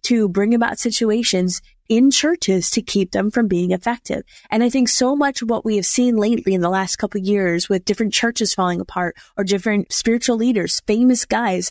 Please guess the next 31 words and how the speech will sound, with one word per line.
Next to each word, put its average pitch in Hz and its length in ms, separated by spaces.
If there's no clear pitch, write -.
falling, 214 580
it's 233 180
rooted 220 540
in 196 200
this 202 220
issue 208 480
right 196 240
here 302 280
because 196 340
it's 196 140
being 185 220
ign-, 190 280
ignored. 196 540
And 214 180
the 214 160
idea 220 280
of 202 80
church - 340
discipline 185 720
and 196 140
accountability 202 920
and 196 140
holding 220 400
each 208 180
other 196 280
to 226 80
the 196 120
standard 202 500
that - 120
God 196 300
does, 175 280